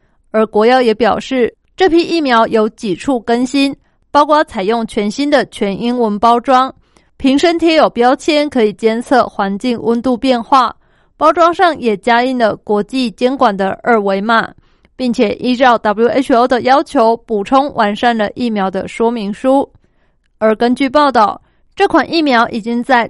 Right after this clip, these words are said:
中国、阿联、巴林、玻利维亚、塞西尔、泰国等六国获准注册上市，并且在全球七十个国家、地区以及国际组织获得批准使用，接种范围涵盖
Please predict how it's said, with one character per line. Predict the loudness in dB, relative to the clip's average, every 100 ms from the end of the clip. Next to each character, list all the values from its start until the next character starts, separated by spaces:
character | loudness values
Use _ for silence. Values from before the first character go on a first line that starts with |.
| -2
中 | -2 0
国、 | 2 2 2 -2
阿 | 0 0
联、 | 2 0 -2 -6
巴 | -4 -2
林、 | 0 0 -4 -8 -2
玻 | -2
利 | 0
维 | 0 0 2
亚、 | 2 0 -6
塞 | _ 0
西 | 0 0 2
尔、 | 2 0 _
泰 | -6 -2 0
国 | 2 0
等 | 0 -2 -2
六 | 0 0
国 | 0 -2 -4
获 | -2 0
准 | 2 0 -2 -6
注 | -4 -4
册 | -2 -2
上 | -2 -2 -4
市， | -4 -6 -6 -6 _ _
并 | -4 0
且 | 2 2
在 | 0 0
全 | -2 -6
球 | -4 -4
七 | -4 -4 -4
十 | -4 -4
个 | -4
国 | -4 -2 0
家、 | 2 0 0
地 | -4 -6
区 | -4 -4 -4
以 | -8
及 | -12 -8 -8
国 | -6 -6 -4
际 | -2 -4
组 | -4 -6
织 | -6 0 2
获 | 4 2
得 | 2 0
批 | -2 -8 -6
准 | -4 -4
使 | -6 -10 -6
用， | 0 2 0 -8 -20 _ _ -4
接 | -2
种 | 2 0
范 | 0 0
围 | 0 -2
涵 | -2 -6
盖 | -4 -4